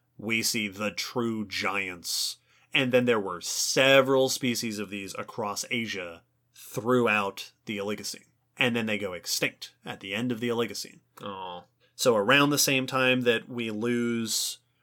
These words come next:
Speaker 1: really, this is when we're seeing the decline of all three of the major groups we've talked about so far. There has been some speculation as to why the Indricotheres went extinct. As usual, uh, changing environments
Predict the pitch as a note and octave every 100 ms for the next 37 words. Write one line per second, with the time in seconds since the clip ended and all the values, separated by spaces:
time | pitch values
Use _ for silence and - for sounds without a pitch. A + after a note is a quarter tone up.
0 | - C3+ B3 C4+ D#3+ E3+ F3+ D3+ D3 D3+
1 | C#3 C3 B2+ D3 C3 B2+ A#2+ A#2 C3 B2
2 | A2+ G#2+ A2+ A#2 B2 - A2 A2 G#2 G2+
3 | G2 G2 F#2 G2 F#2 - F#2+ G#2+ G2 F#2+
4 | G2 F2 - - D#3 D#3 D#3 _ _ _
5 | E3 D3 C3 F3 F3 D#3 F#3 F#3 F3 E3+
6 | E3 D3+ D#3 B2+ C#3 G3 E3+ A#2 - B2+
7 | A#2 G2+ _ _ A2 A2+ A#2+ C3+ C#3+ C#3+
8 | C#3+ D3 C#3 D3 C#3 D3+ D3 D3+ - -
9 | - - C#3+ C#3 C#3+ - D#3 A3 - -
10 | _ - F3 F3 D3+ E3 D#3 D#3+ E3+ -
11 | D3 B2+ B2+ D3+ C3+ C3 B2+ A2+ G#2+ A2
12 | A2 -